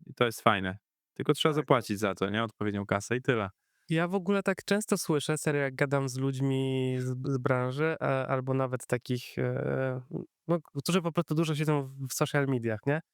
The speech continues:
Speaker 2: Że LinkedIn to jest w chuj cringe. I ja tak sobie myślę, że, znaczy generalnie, kurwa, no, ta społeczność na Facebooku czy na Insta, no, każda ma swoją specyfikę i zawsze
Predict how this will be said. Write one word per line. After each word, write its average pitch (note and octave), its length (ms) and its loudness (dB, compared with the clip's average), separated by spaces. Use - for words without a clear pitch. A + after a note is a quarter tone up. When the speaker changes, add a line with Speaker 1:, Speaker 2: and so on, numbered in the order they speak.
Speaker 2:
Że C#3 240 2
LinkedIn F3+ 380 2
to D#3 100 0
jest D3+ 200 -2
w - 100 -16
chuj C#3+ 180 2
cringe. A2 400 -2
I C#3+ 260 2
ja D#3+ 140 2
tak E3+ 180 0
sobie F3+ 240 2
myślę, E3 360 2
że, E3 340 0
znaczy D3+ 240 0
generalnie, D#3+ 520 2
kurwa, D#3+ 300 0
no, D#3+ 120 2
ta D#3 100 -2
społeczność C#3+ 760 0
na C3+ 320 2
Facebooku C3 600 0
czy B2+ 140 -4
na C3 140 2
Insta, B2 320 0
no, D3+ 100 0
każda D3 300 2
ma A#2 120 0
swoją A#2+ 260 0
specyfikę C3 880 -2
i C#3 40 -2
zawsze C#3+ 560 0